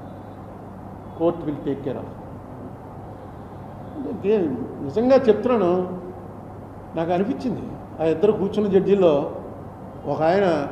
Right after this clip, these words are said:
ఎన్టీ రామారావు ఫోన్ ఉంటాడు, ఇంకొక ఆయనకి రాజశేఖర రెడ్డి ఫోన్ ఉంటాడు. ఎందుకంటే రాజశేఖర రెడ్డికి ఫోన్ జడ్జి గారు ఏం మాట్లాడాల, అలా కూర్చున్నాడు. ఎన్టీ రామారావు గారు ఆయన పెద్ద జడ్జి ఇద్దరులో,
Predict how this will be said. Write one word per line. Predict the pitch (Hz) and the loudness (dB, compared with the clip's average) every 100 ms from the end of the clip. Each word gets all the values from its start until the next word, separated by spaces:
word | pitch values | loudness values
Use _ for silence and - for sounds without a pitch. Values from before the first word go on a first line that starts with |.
| - | -6
ఎన్టీ | 151 175 | -2 4
రామారావు | 185 180 175 170 | 6 6 6 4
ఫోన్ | 147 156 | 2 0
ఉంటాడు, | 151 131 156 - - - - - - 196 | -2 -4 -4 -6 -12 -14 -14 -14 -10 -4
ఇంకొక | 175 175 | 0 4
ఆయనకి | 170 175 151 | 4 4 4
రాజశేఖర | 143 147 170 156 | 2 2 0 0
రెడ్డి | 147 | 0
ఫోన్ | 139 147 | 0 0
ఉంటాడు. | 131 - - - - - - - - - - | 0 -4 -6 -8 -8 -10 -10 -12 -12 -12 -4
ఎందుకంటే | 202 202 196 170 - - - | 4 6 8 6 2 -6 4
రాజశేఖర | 165 202 220 214 214 | 8 8 10 8 10
రెడ్డికి | 202 190 180 | 6 4 2
ఫోన్ | 190 185 170 | 2 2 4
జడ్జి | 165 170 | 2 2
గారు | 175 160 135 - 127 | 4 4 4 0 0
ఏం | 160 165 | 2 2
మాట్లాడాల, | 147 151 151 123 113 - | 0 2 2 0 -4 -6
అలా | 120 | -8
కూర్చున్నాడు. | - 139 - 139 123 113 - - - - - - - - 147 - | -6 -8 -8 -8 -6 -6 -10 -12 -14 -14 -14 -14 -12 -8 -6 2
ఎన్టీ | 165 175 170 | 2 4 6
రామారావు | 196 196 185 185 | 8 8 8 6
గారు | 190 | 6
ఆయన | 175 165 | 4 4
పెద్ద | 156 143 165 | 0 0 0
జడ్జి | 139 139 | 0 0
ఇద్దరులో, | 139 123 | -2 -4